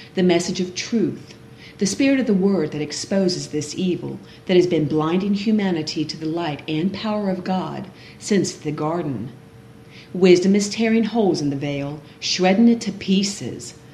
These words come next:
allowing light and the promises of God to filter in. Deuteronomy chapter twenty-nine, verse twenty-nine declares,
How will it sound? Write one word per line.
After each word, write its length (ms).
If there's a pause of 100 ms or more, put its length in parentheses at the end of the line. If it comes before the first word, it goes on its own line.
(160)
allowing 460
light 500 (320)
and 140
the 40
promises 600
of 140
God 400
to 80
filter 500
in. 380 (1200)
Deuteronomy 840 (280)
chapter 360
twenty-nine, 880 (240)
verse 320
twenty-nine 580
declares, 760